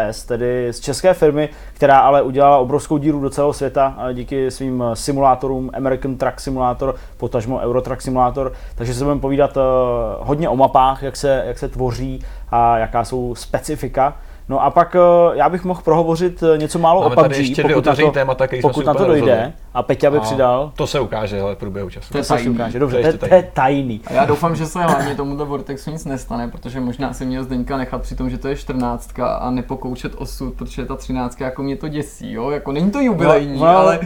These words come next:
Speaker 1: no,
Speaker 3: jako,
Speaker 1: jasně.
Speaker 3: myslím, že to
Speaker 2: Každý,
Speaker 3: má
Speaker 2: každý
Speaker 3: určitý
Speaker 2: díl
Speaker 3: důvod,
Speaker 2: jubilejní.
Speaker 3: že se přeskakují
Speaker 2: Každý.
Speaker 3: třináctý řady v letadlech a třináctý
Speaker 1: Třináctý
Speaker 3: patro
Speaker 1: patrové.
Speaker 3: na kodrapech.
Speaker 2: Třináctý plat, jo.
Speaker 3: Mimochodem, to bych se měl podívat vlastně, jestli ten náš barák má třináctý patro.
Speaker 1: Počkej, a teďka mi napadá, já letím na Maltu a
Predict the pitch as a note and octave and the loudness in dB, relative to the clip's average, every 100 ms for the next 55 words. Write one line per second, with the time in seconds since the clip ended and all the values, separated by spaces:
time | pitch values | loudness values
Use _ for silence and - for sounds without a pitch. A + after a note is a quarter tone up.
0 | F3 E3+ E3 D#3 D3+ F3 F3 F3+ F3+ - | -4 -4 -2 -2 -2 0 0 0 -4 -10
1 | D3 F#3 F3+ G#3+ G3+ G#2+ G#3+ G#3 G3+ A#2 | -6 -4 -2 0 0 2 4 4 2 0
2 | A2 A2 A#2 G#3+ D#3 C#3+ D#3 C3+ C#3+ - | 2 2 4 4 2 0 -2 -4 -6 -6
3 | C#3 D3+ C#3+ - C#3+ C#3+ C#3 - C3+ C#3 | -4 -2 -4 -4 -4 -4 -6 -6 -4 -4
4 | B2+ A#2 A#2 D3+ D3 D3 C#3+ C3 - C3 | -4 -6 -4 -4 -2 -4 -4 -6 -6 -6
5 | B2+ B2+ B2+ C3 C#3 C3 B2+ A#2+ A#2+ - | -4 -4 -4 -2 0 0 2 2 0 -4
6 | D3+ D3 D3+ C#3+ D3+ D3 C#3 A#2 C3 G2 | -6 -4 -4 -2 -4 -2 0 0 -2 -4
7 | G2 - A#2+ - B2+ A#2+ A#2 - B2 A#2+ | -6 -4 -4 -2 -4 -4 -6 -6 -6 -6
8 | A#2 C#3+ A#3+ C#3 A#2+ A2+ A2+ G2+ A2+ A2+ | -8 -8 -8 -8 -10 -10 -10 -8 -6 -6
9 | A2+ A2+ A2+ A#2 A2+ A2 - A#2 A2 - | -8 -10 -10 -8 -10 -10 -10 -10 -10 -12
10 | B2 A2+ - A2 C3 B2 B2+ C3 B2 B2 | -6 -4 -4 0 2 2 0 -2 -2 0
11 | B2 C3 B2+ C3 B2+ - - - A#2+ - | 4 4 4 4 0 -10 -16 -4 -2 0
12 | C3+ C#3+ C#3+ C#3 C3 C3+ C3 C3 B2+ | -2 0 2 2 0 0 2 2 0